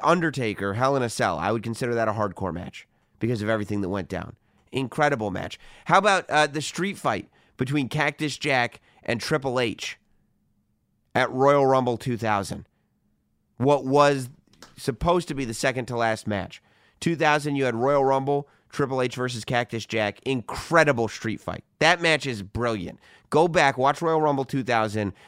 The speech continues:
and watch the Triple H Cactus Jack match. It's awesome. And then a month later was the No Way Out Hell in a Cell that was supposed to be Cactus Jack's retirement. How about Mankind versus The Rock, Last Man Standing?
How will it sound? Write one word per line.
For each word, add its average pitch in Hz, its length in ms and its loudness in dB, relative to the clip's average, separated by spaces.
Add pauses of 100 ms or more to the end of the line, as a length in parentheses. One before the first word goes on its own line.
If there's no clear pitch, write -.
(100)
and 117 160 0
watch 123 300 4
the 123 80 -8
Triple 123 280 -4
H 117 160 -2
Cactus 107 320 -2
Jack 101 320 -4
match. 85 260 -10
It's 127 320 -2
awesome. 104 460 -2 (2250)
And 117 140 2
then 117 320 0 (880)
a 117 80 2
month 127 240 2
later 120 260 2
was 107 140 -4
the 107 80 -2
No 110 180 2
Way 107 180 2
Out 101 180 0
Hell 110 200 0
in 101 80 0
a 98 60 -4
Cell 107 400 0 (280)
that - 80 -2
was 107 100 -2
supposed 110 240 -4
to 95 60 -6
be 101 60 -4
Cactus 104 380 -6
Jack's 104 240 -4
retirement. 107 480 -4
How 117 100 2
about 151 200 4
Mankind 131 500 0
versus 117 300 -6
The 110 100 -4
Rock, 110 380 2 (300)
Last 110 300 0
Man 104 220 0
Standing? 101 480 -6